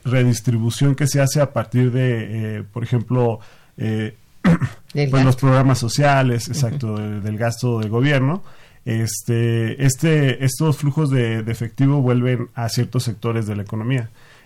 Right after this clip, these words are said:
Speaker 1: Entonces, realmente ver todo ese, eh, de, eh, todo ese enlace desde cuando sale hasta donde llega,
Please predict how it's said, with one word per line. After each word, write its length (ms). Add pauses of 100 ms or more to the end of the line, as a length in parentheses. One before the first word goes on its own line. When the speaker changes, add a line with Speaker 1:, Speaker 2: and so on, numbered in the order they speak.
Speaker 1:
Entonces, 880
realmente 640
ver 360
todo 380
ese, 680
eh, 600 (240)
de, 400
eh, 60 (560)
todo 180
ese 160
enlace 380
desde 480 (260)
cuando 260
sale 260
hasta 200
donde 280
llega, 380